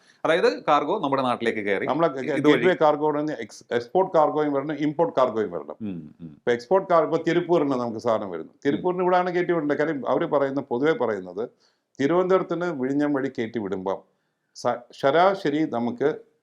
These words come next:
Speaker 2: ആ, ഒരു രണ്ടാഴ്ച സേവ് ചെയ്യാം.
Speaker 1: ഓക്കെ.
Speaker 2: അപ്പൊ ഒരു കണ്ടെയ്നറിന്, ഒരു കണ്ടെയ്നറിന് പറയുന്നത് എണ്ണായിരം കോടി രൂപയോളം ലാഭിക്കാൻ പറ്റും.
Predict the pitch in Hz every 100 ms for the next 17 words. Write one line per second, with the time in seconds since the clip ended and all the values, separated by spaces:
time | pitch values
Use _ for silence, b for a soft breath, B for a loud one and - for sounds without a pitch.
0 | _ _ _ - 113 113 123 110 135 147
1 | 120 - 117 101 87 78 - _ _ _
2 | - 113 95 - 78 78 _ 139 143 147
3 | 156 147 165 160 165 165 - 139 139 135
4 | 139 160 160 151 139 127 135 120 143 151
5 | 147 135 127 120 120 120 113 104 107 101
6 | 92 87 78